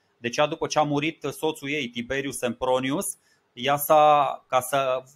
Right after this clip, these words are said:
aibă ce să le predea, uh, fiilor, a trebuit să învețe și ea să se ducă, să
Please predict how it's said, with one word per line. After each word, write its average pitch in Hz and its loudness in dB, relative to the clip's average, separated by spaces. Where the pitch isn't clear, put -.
aibă 180 4
ce 160 -2
să 175 -4
le 156 0
predea, 139 6
uh, 113 -4
fiilor, 165 -2
a 202 4
trebuit 170 -6
să 214 -2
învețe 220 -2
și - -6
ea 233 4
să 226 -6
se 135 -6
ducă, 190 -4
să 147 -6